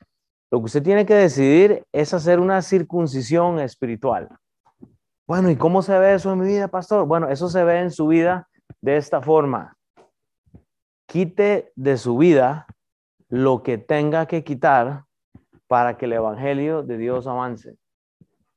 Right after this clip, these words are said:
Eso es todo. Hermanos, ¿qué aprendimos esta mañana? El problema, entonces, es que hay mala división de la escritura, hermanos, y la mala teología y la práctica de una falsa realidad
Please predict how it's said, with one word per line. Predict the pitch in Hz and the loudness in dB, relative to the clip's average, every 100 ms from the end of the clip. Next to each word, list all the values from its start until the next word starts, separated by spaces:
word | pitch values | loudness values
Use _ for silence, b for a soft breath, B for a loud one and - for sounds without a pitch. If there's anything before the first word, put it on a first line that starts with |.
| _ | _
Eso | 139 147 | -4 -2
es | 175 | -2
todo. | 202 202 135 - _ _ _ _ _ _ _ _ _ _ _ _ _ _ - | 0 0 -2 -10 _ _ _ _ _ _ _ _ _ _ _ _ _ _ -6
Hermanos, | 123 156 180 143 - - _ _ _ - | 0 2 2 0 -8 -20 _ _ _ 0
¿qué | |
aprendimos | 160 160 175 175 185 170 | 2 2 2 2 2 2
esta | 175 190 | 0 0
mañana? | 165 160 180 160 120 - | 0 2 2 2 0 -2
El | - 131 117 | -2 -2 -2
problema, | 127 127 151 170 180 180 | 0 2 4 4 2 2
entonces, | 160 175 170 139 160 160 - - _ _ _ _ _ _ _ _ _ | 2 2 2 4 2 2 -6 -20 _ _ _ _ _ _ _ _ _
es | 127 123 | -6 -4
que | - 160 | 0 4
hay | 160 | 4
mala | 147 160 170 170 | 4 2 4 4
división | 160 139 127 160 156 | 4 2 0 2 2
de | 147 | 2
la | 139 | -2
escritura, | - 123 143 143 127 | -2 -6 0 2 4
hermanos, | 117 127 113 - | 2 0 -2 -4
y | 135 | -2
la | 123 117 | 0 2
mala | 143 170 180 | 2 4 2
teología | 180 151 135 160 165 165 160 | 2 2 2 2 4 6 4
y | - 131 | 2 0
la | 123 | 0
práctica | 160 156 143 156 165 175 - _ _ _ | 2 0 0 -2 0 0 -4 _ _ _
de | 113 | 2
una | 127 139 160 151 | 2 4 2 0
falsa | - 151 151 151 | 2 2 2 0
realidad | 139 113 110 147 180 | 0 2 4 4 2